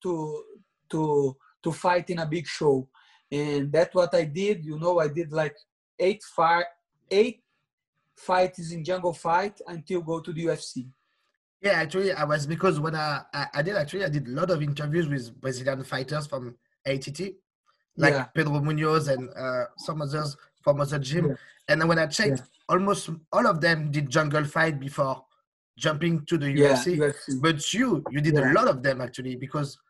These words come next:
Speaker 2: often they
Speaker 1: Yeah.
Speaker 2: get two, three fights and then they move.
Speaker 1: Yeah.
Speaker 2: And you're probably the one that I know that has the most fights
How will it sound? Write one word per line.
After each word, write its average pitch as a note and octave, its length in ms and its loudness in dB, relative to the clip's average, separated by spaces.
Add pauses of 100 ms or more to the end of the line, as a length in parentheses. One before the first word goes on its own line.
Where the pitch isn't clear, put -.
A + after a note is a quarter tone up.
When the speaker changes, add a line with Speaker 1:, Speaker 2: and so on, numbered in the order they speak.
(440)
Speaker 2:
often F3 360 2
they D3 100 6
Speaker 1:
Yeah. C3+ 40 4
Speaker 2:
get D3 180 2 (160)
two, F#3 220 4
three F3+ 300 0
fights F3 600 -4
and C3+ 140 -6
then D3 140 -2
they C#3+ 80 -2
move. F3+ 380 2
Speaker 1:
Yeah. C#3 240 -2 (180)
Speaker 2:
And C#3 140 0
you're E3 80 2
probably F#3+ 260 4
the E3 140 2
one E3+ 180 2
that E3 120 0
I D3 100 6
know F3+ 160 2
that E3 100 0
has C#3 160 0
the C#3 120 -2
most E3 360 0
fights E3 400 -2